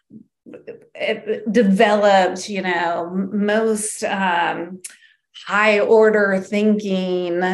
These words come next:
you know, perspective take. That's a part of who we are. And then there's all this other beautiful richness that comes from the fullness of us. And we're missing out when we're trying to keep that part, uh, out of the light.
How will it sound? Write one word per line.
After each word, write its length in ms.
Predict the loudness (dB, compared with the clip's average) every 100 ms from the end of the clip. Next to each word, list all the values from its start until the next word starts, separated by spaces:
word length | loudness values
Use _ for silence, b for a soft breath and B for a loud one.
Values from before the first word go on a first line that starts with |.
| -2
you 100 | -2
know, 320 | -2 0 -4 -4
perspective 580 | -8 -4 -4 -4 -4
take. 220 | -6 -6 -2
That's 260 | -2 0
a 100 | -2
part 400 | -4 -2 -2 0
of 140 | -2 -2
who 200 | -4 -4
we 180 | -2
are. 520 | -2 -4 -4 -4 -8 B B B
And 180 | -2 0
then 140 | 2
there's 260 | 0 -2 -8 -8
all 180 | -4 -2
this 240 | -2 -4
other 340 | -6 -4 -2 -2
beautiful 580 | -2 -2 -2 -2 -6 -4
richness 760 | -6 -6 -4 -2 -2 -4 -8
that 340 | -2 -2 -2
comes 480 | -8 -6 -4 -2 -4
from 300 | -4 -6 -4
the 80 | -8
fullness 580 | -8 -8 -6 -4 -6 -6
of 140 | -6
us. 400 | -6 -6 -8 -12 B B B -6
And 220 | -2 0
we're 240 | 2 0 0
missing 600 | -2 -2 -2 -2 -2 -2
out 480 | -2 -2 -2 -4 -6
when 200 | -4 -2
we're 160 | -4
trying 360 | -6 -6 -4 -6
to 80 | -8
keep 460 | -10 -8 -8 -6
that 240 | -4 -4 -6
part, 520 | -4 -2 -2 -4 -10
uh, 400 | -10 -10 -10 -12 -14 _ -6
out 240 | -4 -4
of 120 | -4
the 80 | -6
light. 580 | -6 -6 -6 -10 -14